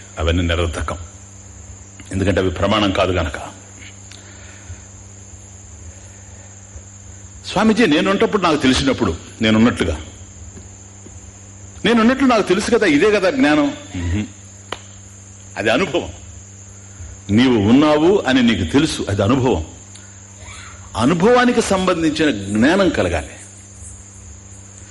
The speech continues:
దీనినే ఆత్మజ్ఞానం అంటారు. ఇది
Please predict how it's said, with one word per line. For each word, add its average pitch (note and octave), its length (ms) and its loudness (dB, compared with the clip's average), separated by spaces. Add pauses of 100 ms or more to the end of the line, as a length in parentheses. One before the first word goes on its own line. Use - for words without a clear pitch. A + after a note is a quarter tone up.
(180)
దీనినే C3+ 420 4
ఆత్మజ్ఞానం G2+ 840 -2
అంటారు. - 340 -12 (920)
ఇది - 160 -12